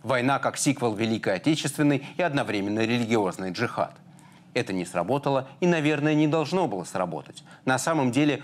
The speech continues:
общество не должно быть мобилизованным. Оно должно исполнять повинность, поставлять короне личный состав для фронта. А истерические пропагандистские проповеди про родителей номер один и родителей номер два звучат как позывные,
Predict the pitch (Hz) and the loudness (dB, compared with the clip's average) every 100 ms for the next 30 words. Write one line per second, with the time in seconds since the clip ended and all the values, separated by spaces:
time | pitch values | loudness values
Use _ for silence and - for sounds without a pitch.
0 | - 143 139 139 - 143 - - 151 147 | -4 -4 -2 -2 0 -2 -2 2 2 4
1 | 143 117 147 185 120 - 101 95 95 90 | 0 2 0 0 -2 -4 -4 -2 0 0
2 | 87 85 80 78 - 107 123 135 127 107 | -2 -4 -6 -10 -6 0 0 2 0 0
3 | 131 139 139 117 107 95 - 120 139 143 | -2 0 -4 -2 -4 -6 -4 -2 2 2
4 | 90 80 - - - - 110 117 - 107 | 2 -4 -12 -10 -8 -2 0 0 -2 -2
5 | 101 113 120 113 - 110 110 - 110 135 | 0 0 0 -4 -6 -2 -2 0 0 0
6 | 120 - 85 92 107 131 104 78 - - | -2 -4 -4 -2 -2 0 -2 -4 -14 -20
7 | - - - 117 - 143 151 135 131 120 | -20 -20 -4 -4 0 2 2 0 0 0
8 | - - 113 135 131 120 120 - 127 110 | 0 -4 0 0 0 0 -2 0 -2 -2
9 | 101 98 98 107 104 120 127 120 107 104 | -4 -4 -2 -2 0 0 0 -2 -2 0
10 | 104 104 110 117 113 95 - 131 131 123 | 0 2 0 2 -2 -2 -2 0 0 0
11 | 117 104 101 101 104 104 131 170 - - | -4 -4 -2 0 0 0 0 0 -4 -4
12 | - 147 175 - 165 - 160 147 190 185 | 0 0 0 -2 -6 -2 0 2 2 4
13 | 151 92 | 2 0